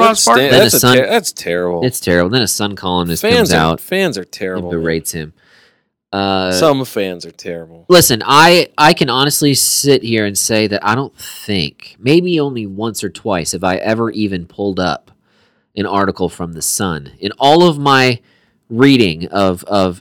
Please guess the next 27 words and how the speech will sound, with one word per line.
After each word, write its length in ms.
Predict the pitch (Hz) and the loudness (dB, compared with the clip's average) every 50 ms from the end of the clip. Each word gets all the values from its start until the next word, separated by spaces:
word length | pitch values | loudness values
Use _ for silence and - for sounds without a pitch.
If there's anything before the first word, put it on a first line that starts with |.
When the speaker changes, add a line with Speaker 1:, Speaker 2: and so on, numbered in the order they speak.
| _ - | _ -2
Speaker 3:
English 380 | 139 143 147 151 147 127 - - | -2 0 2 2 2 0 2 -2
publications, 840 | 135 131 135 123 107 - 120 110 107 - - 92 85 82 82 90 | -4 -2 -2 -6 -4 -2 0 0 0 -2 -4 -6 -8 -8 -8 -8
in 140 | 95 90 87 - | -8 -8 -8 -4
all 300 | - 120 131 139 151 156 | 2 4 4 6 6 4
of 100 | 143 123 | 2 2
the 100 | 120 120 | 0 -2
research 540 | 110 117 127 123 - - 117 110 98 - - | 0 0 0 0 0 0 0 -2 -2 -2 -8
and 100 | 104 95 95 | -8 -8 -4
all 340 | - 117 123 127 131 127 | 0 2 4 6 6 4
of 100 | 120 104 104 | 4 2 -2
the, 280 | 107 104 101 98 95 | -4 -4 -2 -2 -2
uh, 160 | 95 90 87 82 - _ _ _ _ _ | -2 -2 -4 -6 -10 _ _ _ _ _
fandom 760 | - - - - 156 151 147 139 123 104 87 80 76 78 85 - _ - _ _ _ - | -14 -6 0 2 2 2 2 2 0 -2 -2 -2 -2 -4 -8 -12 _ -20 _ _ _ -2
that 140 | 104 101 | 2 2
I've 100 | 104 98 110 | 4 4 4
ever, 400 | 120 117 117 110 110 104 - 110 | 4 6 6 6 4 4 2 -2
uh, 120 | 117 107 | -2 -2
sought 360 | 101 - - - 135 127 120 | -2 0 2 4 4 4 6
out 160 | 120 120 117 101 | 4 2 2 0
and 80 | 92 | 0
pursued 420 | - 110 104 - - 127 120 107 104 | 0 2 2 2 2 2 2 2 2
and, 140 | 98 95 | 0 -2
and, 200 | - 104 101 95 82 | -2 -4 -4 -4 -4
and 400 | 92 98 90 85 85 87 90 98 | -6 -6 -6 -6 -10 -14 -10 0
read 340 | 107 120 123 123 113 98 98 | 4 4 6 6 6 4 0
about, 580 | 90 95 90 104 107 107 104 92 87 - - - _ _ _ _ _ _ _ | -2 -6 -2 0 0 2 2 2 0 -4 -8 -18 _ _ _ _ _ _ _
uh, 340 | - 104 98 95 87 71 | -2 0 0 0 0 -2